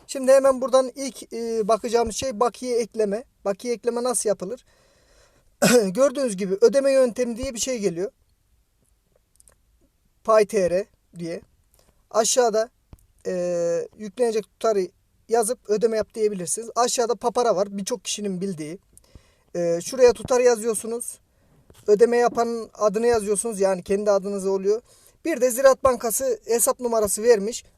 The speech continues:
A T M'lere gidip yoksa mobil bankacılığınızdan yapabilirsiniz. Şu iban'ı ya-, yazıp göndermeniz yeterli. Gördüğünüz gibi Ahmet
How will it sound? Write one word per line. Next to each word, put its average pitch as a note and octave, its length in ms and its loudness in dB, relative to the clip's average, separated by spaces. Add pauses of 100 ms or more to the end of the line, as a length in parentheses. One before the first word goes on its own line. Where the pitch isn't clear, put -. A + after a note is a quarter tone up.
A A#3 140 4
T C4+ 160 0
M'lere B3 460 4
gidip F#3 300 -8 (420)
yoksa A3+ 360 -2
mobil A3 340 0
bankacılığınızdan G3+ 840 0
yapabilirsiniz. G#3+ 840 0 (180)
Şu C4+ 120 -16
iban'ı B3+ 360 0
ya-, A#3+ 280 2
yazıp A3 380 -2
göndermeniz G#3 600 0
yeterli. G3+ 540 -2 (220)
Gördüğünüz F3 440 0
gibi F3 260 -6 (760)
Ahmet G3+ 580 -2